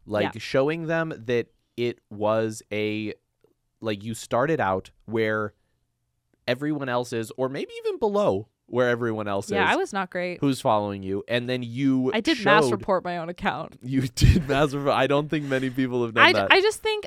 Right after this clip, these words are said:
Speaker 2: I
Speaker 1: That
Speaker 2: think
Speaker 1: is
Speaker 2: it's
Speaker 1: a low
Speaker 2: really
Speaker 1: point.
Speaker 2: important for people to build trust and credibility with you, to see not just the good things.
Speaker 1: Yeah.
Speaker 2: And to see the mistakes you've made, and to see
Speaker 1: Hundred percent.
Speaker 2: the nights where you're crying. And obviously, don't be a mess, but,
Speaker 1: Yeah,
Speaker 2: um,
Speaker 1: don't, don't go on your Instagram and cry every day.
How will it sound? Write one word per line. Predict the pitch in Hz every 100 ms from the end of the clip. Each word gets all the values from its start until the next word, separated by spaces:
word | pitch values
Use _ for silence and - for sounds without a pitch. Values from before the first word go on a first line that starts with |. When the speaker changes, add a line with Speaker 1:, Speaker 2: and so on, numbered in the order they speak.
| -
Speaker 2:
I | 294
Speaker 1:
That | 117 135
Speaker 2:
think |
Speaker 1:
is | 147
Speaker 2:
it's |
Speaker 1:
a | 131
low |
Speaker 2:
really | - 120 113 107
Speaker 1:
point. | 92 85
Speaker 2:
important | - 240 233
for | 277 285
people | 294 277 285
to | 285 226
build | 208 226
trust | 220 226 214 220
and |
credibility | 220 208 185 180 196
with | 220 220
you, | 226 226
to | 220
see | - 233 220
not | 196 190
just | 208 214
the | 190
good | 165 170
things. | 156 98 71 -
Speaker 1:
Yeah. | 131 143 107 -
Speaker 2:
And | 214 208
to |
see | 214 240
the | 220
mistakes | 202 - 262 254
you've | 262 254
made, | 247 247
and | -
to | 214
see | 202
Speaker 1:
Hundred | 226
percent. |
Speaker 2:
the | 151
nights | 185 208 -
where | 190
you're | 180 -
crying. | - 220 226 226 233 220
And | 233
obviously, | 262 285 311
don't | 359
be | 381
a | 247
mess, | 170 170 226 214 190 -
but, | 196 175 - - _ _
Speaker 1:
Yeah, | 202 196 175
Speaker 2:
um, |
Speaker 1:
don't, | 175 175 170
don't | 170 185 190 165 131
go | 147 135
on | 135 131
your | 123
Instagram | 117 113 123 113 104
and |
cry | 98 107
every | 92 90 85
day. | 98 120 90